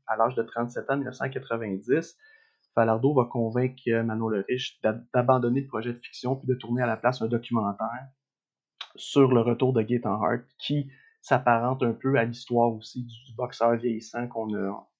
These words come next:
que je, je viens de raconter dans Piece of Steak. Euh, ce qui est important pour, euh, pour Falardeau à ce moment-là, qui va co-réaliser avec, euh, avec, euh, Manon Le Riche, c'est que la boxe va être pour lui,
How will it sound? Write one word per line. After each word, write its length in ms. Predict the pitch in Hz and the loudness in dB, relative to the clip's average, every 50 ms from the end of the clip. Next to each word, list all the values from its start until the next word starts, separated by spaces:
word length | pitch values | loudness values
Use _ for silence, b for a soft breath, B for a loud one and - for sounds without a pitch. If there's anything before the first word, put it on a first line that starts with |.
| _ _ _ | _ _ _
que 120 | - 113 110 | -8 -6 -6
je, 180 | 110 - - 131 - _ 131 | -6 -10 -16 -20 -20 _ -20
je 100 | - - | -12 -8
viens 80 | 117 113 | -8 -6
de 60 | 110 | -4
raconter 440 | - 104 - - 98 98 - 123 120 | -4 -4 -4 -4 -6 -2 -2 -2 -2
dans 200 | 117 107 107 107 | 0 -2 -4 -6
Piece 240 | - 117 113 - | -6 -10 -6 -6
of 100 | 98 - | -6 -8
Steak. 300 | - - - 101 98 - - B B B B B B B B B B B B B B _ _ _ _ _ _ - | -6 -4 -4 -4 -4 -4 -10 B B B B B B B B B B B B B B _ _ _ _ _ _ -4
Euh, 140 | 120 113 113 | -2 -2 -4
ce 80 | - | 0
qui 100 | - - | 0 0
est 100 | 127 135 | 2 4
important 520 | 143 147 143 151 139 135 - - 190 208 214 | 4 4 4 4 2 2 0 0 0 0 0
pour, 380 | 220 - 143 127 117 113 120 | -2 -4 -4 -4 -2 -2 -2
euh, 360 | 117 110 110 107 104 104 101 98 95 95 - - _ _ _ _ _ _ _ _ _ - - _ _ _ _ _ _ _ _ _ _ _ - | 0 0 2 2 0 0 0 -2 -4 -4 -8 -10 _ _ _ _ _ _ _ _ _ -20 -20 _ _ _ _ _ _ _ _ _ _ _ 0
pour 180 | 139 127 135 | 0 0 2
Falardeau 480 | - 139 127 120 117 117 117 127 156 170 | 4 4 4 6 4 2 2 0 2 2
à 80 | 139 131 | 2 0
ce 120 | - 120 | 0 -2
moment-là, 420 | 117 110 110 104 101 101 113 147 151 - | -2 0 0 0 0 2 2 2 2 0
qui 140 | - - 113 | -4 -8 -6
va 500 | 107 117 110 107 107 104 98 92 - - _ _ _ _ | -2 0 0 0 2 0 0 -2 -4 -8 _ _ _ _
co-réaliser 640 | - - 127 117 117 110 107 110 110 110 120 131 135 | 0 0 2 2 2 0 -2 -4 -4 0 2 2 4
avec, 320 | 131 120 107 110 107 - 98 | 2 2 0 -6 -8 -6 -4
euh, 180 | 98 101 101 98 101 - | -4 -4 -4 -6 -8 -12
avec, 340 | 110 113 107 107 107 - - | -12 -12 -10 -12 -12 -10 -10
euh, 120 | 113 104 107 | -10 -8 -6
Manon 240 | 107 104 107 107 104 | -6 -6 -4 -4 -4
Le 120 | 104 101 | -6 -6
Riche, 320 | 101 135 170 180 - - b b b b b b b b b b _ _ _ - | -6 -6 -6 -6 -6 -10 b b b b b b b b b b _ _ _ -18
c'est 240 | - - - 143 135 | -16 -4 -2 2 4
que 80 | 143 | 4
la 180 | 131 127 123 120 | 6 6 6 4
boxe 340 | 123 131 170 202 196 - - | 4 4 4 2 2 0 0
va 120 | 120 120 | 2 2
être 120 | 120 117 - | 2 2 -2
pour 220 | - 113 120 117 | -6 -6 -6 -6
lui, 540 | 117 117 123 135 160 175 185 208 - - | -4 -4 -2 0 0 0 -2 -2 -6 -8